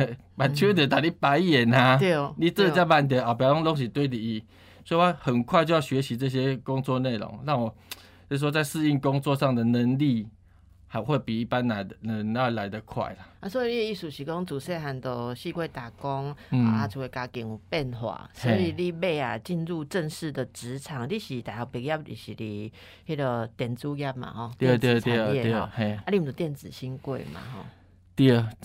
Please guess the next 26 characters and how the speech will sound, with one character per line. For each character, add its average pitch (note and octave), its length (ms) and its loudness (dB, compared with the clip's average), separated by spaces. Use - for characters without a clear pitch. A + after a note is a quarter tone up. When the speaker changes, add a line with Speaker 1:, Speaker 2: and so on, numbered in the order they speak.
Speaker 1:
一 A#2+ 100 0
开 C#3 220 4
始 D#3 120 2
是 C#3 160 -2
电 C3 240 2
子 G#2 140 -6
新 A#2 260 0
贵 A2+ 280 0
啦， - 220 -12
嘿。 G#2 240 -4
Speaker 2:
诶， B2 440 -8
Speaker 1:
嘿。 A2+ 180 2
Speaker 2:
我 G3 80 2
这 F#3 160 0
资 D#3 240 -6
料 C3 220 -4
看 A2+ 260 -8
到 A#2 200 -8
吼， A2 180 -8
我 D3 140 -4
毋 C#3+ 80 -4
知 C3 100 -2
影 A#2+ 180 2
对 C#3+ 80 -2
啊 C3+ 140 -2
毋 A2+ 100 -10